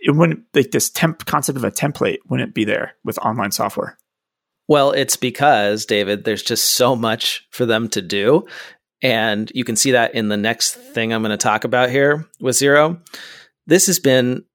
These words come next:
Speaker 2: I think, a feature request that I have personally had on the Xero support forum since I started <laughs> using Xero,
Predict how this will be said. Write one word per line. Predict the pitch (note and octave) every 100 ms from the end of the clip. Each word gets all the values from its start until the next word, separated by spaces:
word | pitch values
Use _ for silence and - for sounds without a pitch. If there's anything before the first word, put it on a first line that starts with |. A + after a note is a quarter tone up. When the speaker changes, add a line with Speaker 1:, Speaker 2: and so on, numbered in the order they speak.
| _ _
Speaker 2:
I | C3+
think, | C3 F#3 F#3 -
a | B2+ A2+
feature | - D#3+ - D3
request | B2+ B2 C3 A2+ -
that | G#2+
I | A#2+
have | C#3 -
personally | - - D#3+ - C3 A#2
had | A#2 A2 G2+
on | A#2+ G#2
the | G2+
Xero | G#2+ A2
support | - - A#2+ -
forum | - A2 G#2
since | F#2+ - C#3 C3
I |
started | B2 - A#2 G#2+ D3 - -
<laughs> |
using | A#2 A#2+ F2+
Xero, | G2 F#2+ - G2